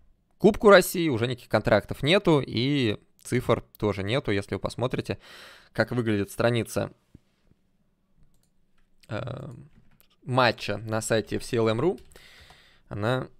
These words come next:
выглядит довольно забавно. Она выглядит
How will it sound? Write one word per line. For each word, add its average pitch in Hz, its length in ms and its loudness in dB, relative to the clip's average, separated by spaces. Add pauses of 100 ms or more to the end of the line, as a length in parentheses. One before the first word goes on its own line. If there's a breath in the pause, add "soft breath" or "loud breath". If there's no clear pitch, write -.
выглядит 117 600 -8
довольно 104 560 -6 (440)
забавно. 104 600 -10 (4000)
Она 120 380 -4
выглядит 107 580 -8